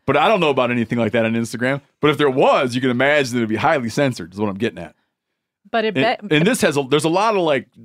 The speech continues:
Speaker 1: what, what do you call it? Like, viewer discretion,
Speaker 2: Yeah,
Speaker 1: viewer
Speaker 2: yeah,
Speaker 1: discretion,
Speaker 2: yeah.
Speaker 1: viewer discretion. And you think, it, but it's just animals. It's like, how is it sensitive? I, you think that it's animals doing things to animals. Why is that?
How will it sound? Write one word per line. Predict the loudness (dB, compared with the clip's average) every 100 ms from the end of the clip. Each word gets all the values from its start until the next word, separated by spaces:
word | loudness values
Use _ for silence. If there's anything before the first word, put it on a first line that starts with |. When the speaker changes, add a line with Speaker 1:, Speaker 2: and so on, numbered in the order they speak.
| -6
Speaker 1:
what, | -2 0
what | 0
do |
you | 0
call | 0 0 0
it? | -2
Like, | -2
viewer | 0 -2
discretion, | -4 -2 -2 -2 -2
Speaker 2:
Yeah, | -2
Speaker 1:
viewer | -2 -2
Speaker 2:
yeah, |
Speaker 1:
discretion, | -2 -2 -2 -2
Speaker 2:
yeah. | -2
Speaker 1:
viewer | -2
discretion. | -2 -2 -2 -4 -10 _ _ -2
And |
you | 0
think, | 2
it, | 0 0
but | 0
it's | 0
just | -4 -2
animals. | 0 2 0 -2 -6 -20 _ _ _
It's | -2
like, | -2 -2 -2
how | 0 2
is | 0
it | -2 -4
sensitive? | -2 -2 -2 -2 -2 -4 _ _
I, | -6 -4 0
you | -2
think | 0 -2
that | -2 -4 -6
it's | -8 -2
animals | 0 0 0 -2 -2
doing | -10 0 2 2 2
things | 0 0
to | 0
animals. | 0 0 -2 -6 -14 _
Why | 0 2 2
is | 0
that? | 0 0 -2